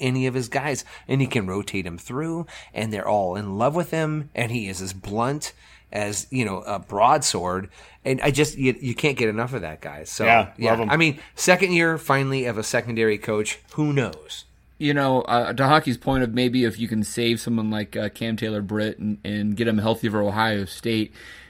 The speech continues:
Speaker 3: I feel like Eric Lee is the next man up in that position, uh, now, and, and
Speaker 2: Mm-hmm.
Speaker 3: hopefully he, he can fill that role. It seems like he's already been playing quite a bit.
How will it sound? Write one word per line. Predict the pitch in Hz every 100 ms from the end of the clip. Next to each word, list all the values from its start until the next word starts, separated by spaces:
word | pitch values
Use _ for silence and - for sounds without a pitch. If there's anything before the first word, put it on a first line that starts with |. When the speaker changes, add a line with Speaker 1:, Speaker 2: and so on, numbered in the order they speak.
| -
Speaker 3:
I |
feel | 143
like | 143 113
Eric | 139 127 -
Lee | 131 135 139 139
is | 104 113 104
the |
next | 113 117 123
man | 117 113
up | 117
in | 117
that | 117 113
position, | 110 117 120 - 123 120 117 -
uh, | 113 110
now, | 113 113 117 120 113
and, | 107 104 -
and | 104
Speaker 2:
Mm-hmm. | 120 120
Speaker 3:
hopefully | 110 110 110
he, | 107 110 101
he | 107
can | 113 107
fill | 117
that | 113 110
role. | 113
It | 107
seems | 123
like | 113
he's | 104
already | 113 110 104
been | 95
playing | 104 104
quite | 104 98
a | 95
bit. | 104 101